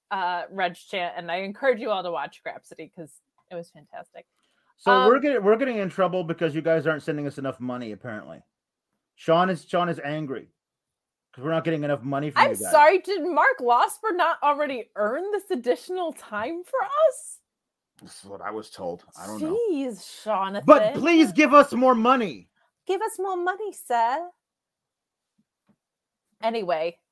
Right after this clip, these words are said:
Speaker 1: I don't
Speaker 2: Send it, send in a
Speaker 1: understand.
Speaker 2: super chat and a humper chat. We will read it on the air,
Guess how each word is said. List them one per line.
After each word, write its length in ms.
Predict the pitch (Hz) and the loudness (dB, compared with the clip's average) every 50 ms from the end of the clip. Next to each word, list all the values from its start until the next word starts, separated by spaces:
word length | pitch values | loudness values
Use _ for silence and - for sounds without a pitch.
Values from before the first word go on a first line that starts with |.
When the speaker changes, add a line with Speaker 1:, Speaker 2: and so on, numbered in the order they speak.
| _ _ _ _ _ - | _ _ _ _ _ 4
Speaker 1:
I 120 | 214 247 254 | 6 6 8
don't 180 | 262 285 277 | 8 6 4
Speaker 2:
Send 200 | 277 269 269 262 | 2 0 0 -2
it, 120 | 262 262 269 | -4 -6 -8
send 340 | - - - - 262 262 - | -10 -16 -6 -2 -2 0 0
in 60 | 277 | -2
a 40 | 277 | -2
Speaker 1:
understand. 200 | 294 294 302 285 | -4 -6 -6 -8
Speaker 2:
super 180 | 196 160 185 | -8 -8 -8
chat 340 | 156 - 170 160 156 143 - - | -8 -4 -2 -2 -2 -2 -4 -8
and 100 | 143 147 | -8 -6
a 80 | 143 131 | -4 -4
humper 220 | 143 139 - 143 | -4 -6 -6 -8
chat. 260 | - - 131 110 - | -8 -8 -8 -8 -8
We 80 | 123 127 | -10 -10
will 140 | 123 123 117 | -8 -8 -6
read 160 | 120 127 117 | -6 -6 -6
it 80 | 120 117 | -8 -8
on 100 | 117 113 | -8 -10
the 140 | 113 113 | -10 -10
air, 400 | 92 107 104 95 92 90 87 - | -10 -10 -10 -10 -12 -14 -16 -20